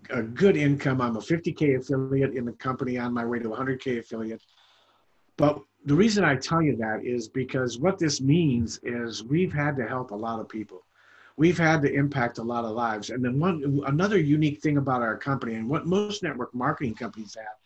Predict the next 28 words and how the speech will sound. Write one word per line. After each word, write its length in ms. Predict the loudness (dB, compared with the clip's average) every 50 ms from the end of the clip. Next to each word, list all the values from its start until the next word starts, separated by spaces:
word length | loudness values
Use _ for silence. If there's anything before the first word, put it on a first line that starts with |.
| _ -20 -20 -20 -20 _ -10
is 120 | -4 0
they've 160 | 2 2 2 4
got 220 | 2 2 2 4
this 220 | 2 2 2 2
ratio 600 | 0 2 4 4 4 2 0 -2 -2 -2 0 0
between 540 | 0 -2 -4 -4 -4 -4 -4 -2 -2 0 -2
the 60 | -2
number 320 | 0 0 2 2 4 4 2
of 160 | 2 0 -2
reps 400 | -4 -2 0 0 0 -2 -6 -6
they 180 | -2 -2 0 0
have 320 | 0 0 0 0 -2 -2
or 140 | -2 -4 -4
affiliates 480 | -4 -4 -4 -2 0 0 0 -2 -4 -4
they 120 | -4 -2
have 320 | 0 0 0 0 -2 -2 -4 _ _ _ _ _ _ _ 2
and 140 | 4 6
the 60 | 6 6
number 260 | 6 6 6 6 4
of 140 | 2 0 0
customers. 560 | 0 0 0 0 -2 -4 -4 -4 -4 -4 -4
And 160 | -2 0 2
usually 460 | 2 2 2 2 2 4 4 4 4
the 140 | 4 0 -4
balance 540 | -4 -2 0 2 2 2 2 0 0 -2 -2
on 180 | -4 -4 -4 -4
that 220 | -4 -4 -4 -6
is 220 | -6 -6 -8 -8